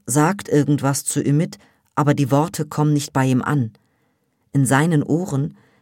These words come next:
sitzen immer noch Insekten. Er sieht, wie der fremde Cousin zu den Worten des Hodjas nickt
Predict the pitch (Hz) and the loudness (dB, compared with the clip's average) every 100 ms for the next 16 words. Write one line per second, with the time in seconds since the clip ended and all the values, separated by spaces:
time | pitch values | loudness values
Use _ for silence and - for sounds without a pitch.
0 | - 151 147 - 147 160 190 185 170 - | -4 -2 0 0 0 2 4 4 0 -2
1 | 156 147 180 202 - 117 107 - _ _ | 0 0 -2 -6 -10 -8 -8 -10 _ _
2 | _ _ _ _ _ _ - 151 135 156 | _ _ _ _ _ _ -6 -2 0 0
3 | 214 202 - _ _ - 147 135 - 156 | -2 -4 -16 _ _ -6 -2 -2 0 0
4 | 202 202 202 156 127 135 202 202 151 143 | 2 0 -2 -4 -2 -2 -2 -4 -4 -2
5 | 131 123 139 160 175 135 - 143 135 120 | -2 -2 -2 -2 -4 -4 -4 -6 -4 -4
6 | - 139 101 - | -2 -2 -4 -12